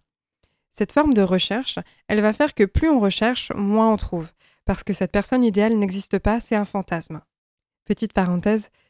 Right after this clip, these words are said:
je dis cela dans le sens où l'être aimé, quoi qu'il arrive, aura des défauts et des inconvénients, mais cela ne nous empêchera pas de nous épanouir dans la relation.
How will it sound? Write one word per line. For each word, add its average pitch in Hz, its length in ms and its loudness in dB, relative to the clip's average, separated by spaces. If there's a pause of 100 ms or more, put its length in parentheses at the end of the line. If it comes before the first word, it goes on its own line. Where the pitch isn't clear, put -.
(140)
je 208 200 2
dis 233 160 0
cela 226 300 2
dans 233 220 0
le 240 120 4
sens 233 380 -2
où 226 100 0
l'être 220 340 2
aimé, 208 220 2
quoi 247 180 0
qu'il 233 220 0
arrive, 208 380 0
aura 196 220 2
des 190 120 4
défauts 180 280 2
et 196 60 6
des 175 120 0
inconvénients, 175 580 -4 (380)
mais 208 140 4
cela 214 260 4
ne 226 100 6
nous 190 180 4
empêchera 190 340 0
pas 202 160 2
de 185 100 0
nous 180 200 0
épanouir 185 400 2
dans 190 80 0
la 180 120 0
relation. 170 420 -4